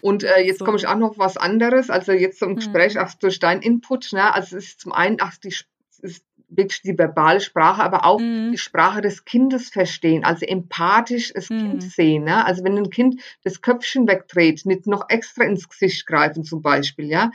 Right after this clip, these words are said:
Speaker 1: Also diese Achtsamkeit zu üben, das ist so wertvoll und das ist, also das ist eine unglaublich schöne Gelegenheit, ja. Und auch wirklich diese Zeichen wahrzunehmen und auch ernst zu nehmen, ne? Das sind die Möglichkeiten,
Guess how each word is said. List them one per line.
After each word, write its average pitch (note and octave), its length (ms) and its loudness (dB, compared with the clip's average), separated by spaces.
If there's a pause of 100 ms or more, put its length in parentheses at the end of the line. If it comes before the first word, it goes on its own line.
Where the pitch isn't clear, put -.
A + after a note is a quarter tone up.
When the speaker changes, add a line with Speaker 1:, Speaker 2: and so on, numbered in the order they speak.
(260)
Speaker 1:
Also F3 200 0
diese A#3 360 0
Achtsamkeit A3 720 0
zu - 200 -14
üben, A3 540 2 (240)
das F3+ 140 -6
ist F#3 200 -10
so A3+ 300 4
wertvoll G#3+ 540 4
und G3 180 -2
das F3+ 160 0
ist, F3+ 220 -10
also F3 240 -6
das F3+ 120 -8
ist F#3 320 -8
eine G3+ 120 -4
unglaublich A#3+ 480 0
schöne G#3+ 180 0
Gelegenheit, G3+ 760 -4
ja. - 120 -20 (600)
Und F#3+ 100 2
auch F#3 120 2
wirklich A#3 300 2
diese A3 260 0
Zeichen F#3+ 520 2
wahrzunehmen E3 800 0
und E3 120 -4
auch - 160 -8
ernst F#3+ 420 -2
zu F#3 100 -2
nehmen, D3+ 320 2
ne? F3 200 -2
Das F3+ 140 -8
sind F3+ 240 -4
die G3 80 -4
Möglichkeiten, G3 800 0